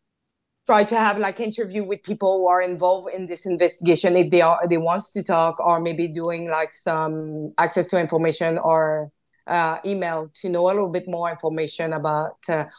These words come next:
what is going on with this, uh, R C M P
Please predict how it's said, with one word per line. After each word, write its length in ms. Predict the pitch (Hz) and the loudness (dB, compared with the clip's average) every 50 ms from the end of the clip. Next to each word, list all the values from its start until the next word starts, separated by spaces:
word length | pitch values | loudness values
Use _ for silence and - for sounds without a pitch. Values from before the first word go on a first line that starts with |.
| - _ | -6 _
what 200 | 170 196 202 208 | 2 4 6 6
is 100 | 214 214 | 4 4
going 260 | 214 190 190 180 175 | 4 4 4 4 4
on 240 | 170 170 170 175 160 | 4 4 2 2 2
with 180 | 175 180 175 - _ _ | 2 2 2 0 _ _
this, 400 | 175 165 160 - - - - - | -4 -4 -4 -6 -10 -8 0 2
uh, 540 | 175 160 160 156 151 151 151 151 151 147 151 - _ _ _ _ - | 2 4 4 4 2 2 0 -2 -4 -6 -8 -12 _ _ _ _ 0
R 160 | - 170 160 | 2 2 2
C 180 | 160 - 175 | 0 -2 -2
M 140 | 165 156 151 | -2 -2 -2
P 360 | 151 151 151 151 147 147 143 | -2 -2 -2 0 0 -2 -4